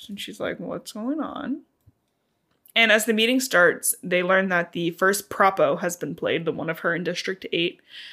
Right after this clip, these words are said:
It's been played seventeen times since they did it. And she watches it. She's a little freaked out, but it looks good. And it apparently has played everywhere but the Capitol.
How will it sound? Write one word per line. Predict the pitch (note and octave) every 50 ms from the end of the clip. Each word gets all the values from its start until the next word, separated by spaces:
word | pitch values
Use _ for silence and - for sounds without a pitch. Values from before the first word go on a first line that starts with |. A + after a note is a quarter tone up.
| - _ _
It's | - G#3+ G#3 G3+
been | A3+ A3 G#3+
played | - A3+ A3+ G3+ G3
seventeen | - - A3 G3+ G#3 B3 B3+ B3+ C4+ B3+ A3+ A3+
times | - G#3 F#3+ F3 E3+ F3 F3
since | - - D#3 D#3+ -
they | - - D3 D#3+
did | - C3 G#2+ C#3+
it. | E3+ G#3 B3+ - - _ _ _ _ - _ _ _ _ -
And | - G#3+ A3 A3 G#3+
she | - A#3
watches | G#3 F#3+ F#3+ F3 G3+ G3+ A#3 A3+ A3+
it. | B3 A#3+ -
She's | - G3+ G3 G3
a | F#3
little | F3 F3 G3 A3+ C4+ D4 D#4
freaked | D4+ - - D4 C#4 C#4+ C#4 - A#3+
out, | G#3 G#3+ A3 A#3+ D4 - - - - - - -
but | - F#3+ G3 G3 F#3+ F3+ F3+
it | - F3+ -
looks | - G#3+ A#3 - -
good. | - F#3+ F3 D3 E3+ E3+ -
And | E3+ F#3 F3+
it |
apparently | F#3+ F#3+ G#3+ G#3+ G3+ - G#3 G#3
has | G#3 G3+ G3 -
played | - - G3 F#3 F3+
everywhere | - F3+ F#3 F#3+ F#3 F3 F3+ F3 F3
but | F3 - E3+ - - -
the | - -
Capitol. | - - - - - - - - - - A3+